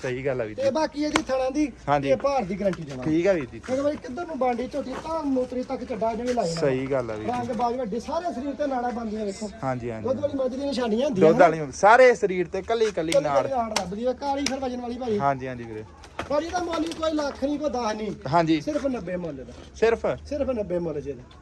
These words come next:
Speaker 1: ਉੱਚੇ ਕਰ ਦਈਏ
Speaker 2: ਉਹ 'ਚ
Speaker 1: ਮਾਨਤਾਨ।
Speaker 2: ਭਾਈ ਮਾਨਤਾਨ ਖੁੱਲੇ ਹੋ ਜਾਣੇ ਆ ਕਿ ਥੋੜ੍ਹਾ ਵੀ
Speaker 1: ਲਓ
Speaker 2: ਖੁੱਲਾ ਹੀ ਹੋ ਜਾਣਾ ਵਾ।
Speaker 1: ਜੀ, ਵੇਖੋ
Speaker 2: ਕਿਉਂਕਿ
Speaker 1: ਵੀਰੇ।
Speaker 2: ਮਾਲ ਇਹ ਪਹਿਲੇ, ਪਹਿਲੇ ਫੋਨ ਤੇ ਵਿਕਣਾ ਜੇ।
Speaker 1: ਸਹੀ ਗੱਲ ਆ ਵੀਰੇ।
Speaker 2: ਯਾਰ, ਇਹਨੇ ਪਚਾਸੀ ਦੀ ਦੇ ਦੀ ਝੋਟੀ।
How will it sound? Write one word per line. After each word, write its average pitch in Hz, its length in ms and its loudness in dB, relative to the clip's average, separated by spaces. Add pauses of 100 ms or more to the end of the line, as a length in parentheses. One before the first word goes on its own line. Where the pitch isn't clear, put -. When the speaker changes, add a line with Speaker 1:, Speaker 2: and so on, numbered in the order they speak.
(120)
Speaker 1:
ਉੱਚੇ 175 280 2
ਕਰ 214 160 8
ਦਈਏ 175 120 -4
Speaker 2:
ਉਹ 196 60 2
'ਚ 196 40 8
Speaker 1:
ਮਾਨਤਾਨ। 165 260 4
Speaker 2:
ਭਾਈ 262 160 0
ਮਾਨਤਾਨ 254 400 -2
ਖੁੱਲੇ 226 260 0
ਹੋ 269 60 6
ਜਾਣੇ 214 200 0
ਆ - 20 -2
ਕਿ 277 100 -4
ਥੋੜ੍ਹਾ 233 260 -2
ਵੀ 254 80 0
Speaker 1:
ਲਓ 240 160 4
Speaker 2:
ਖੁੱਲਾ 254 160 6
ਹੀ 294 80 6
ਹੋ 277 80 6
ਜਾਣਾ 220 180 2
ਵਾ। 170 120 -2
Speaker 1:
ਜੀ, 113 160 -6
ਵੇਖੋ 117 340 2
Speaker 2:
ਕਿਉਂਕਿ 339 160 4
Speaker 1:
ਵੀਰੇ। 311 140 6
Speaker 2:
ਮਾਲ 320 280 4
ਇਹ 370 80 -10
ਪਹਿਲੇ, 320 280 0
ਪਹਿਲੇ 339 220 -2
ਫੋਨ 269 260 -4
ਤੇ 269 100 2
ਵਿਕਣਾ 254 280 -2
ਜੇ। 302 180 -2 (420)
Speaker 1:
ਸਹੀ 131 360 2
ਗੱਲ 117 180 2
ਆ 104 40 -2
ਵੀਰੇ। 98 160 -10 (720)
Speaker 2:
ਯਾਰ, 285 120 0
ਇਹਨੇ 349 160 -2
ਪਚਾਸੀ 285 440 0
ਦੀ 294 60 -6
ਦੇ 269 160 6
ਦੀ 359 120 -2
ਝੋਟੀ। 311 380 -4